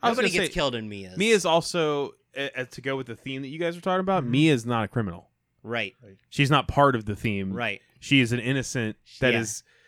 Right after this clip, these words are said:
Speaker 1: by her own choice swept up in the theme, but I don't
Speaker 2: Yeah.
Speaker 1: think she, like, does
Speaker 2: Yeah.
Speaker 1: anything to
Speaker 2: That's a
Speaker 1: contribute to
Speaker 2: good
Speaker 1: this
Speaker 2: call.
Speaker 1: world.
Speaker 3: Mm-hmm.
Speaker 2: Yeah.
Speaker 1: Right. So her death, so weirdly, Vincent saving her,
Speaker 2: Yeah.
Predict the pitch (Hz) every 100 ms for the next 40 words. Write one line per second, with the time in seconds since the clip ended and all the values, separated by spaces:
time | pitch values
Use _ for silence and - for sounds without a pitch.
0 | _ _ - 185 185 196 180 160 - 180
1 | 139 - 131 - 156 233 226 226 233 196
2 | 143 147 156 160 - 147 123 113 107 -
3 | 131 127 120 110 107 101 - 107 101 -
4 | 104 107 101 - 107 101 139 101 117 117
5 | 101 87 104 98 - - 113 85 - -
6 | 98 82 - 104 90 - _ _ - 190
7 | 190 170 170 160 - - - _ _ _
8 | _ - 165 135 139 160 131 123 110 120
9 | - 113 - - 127 127 135 135 156 156
10 | 156 160 - 131 131 104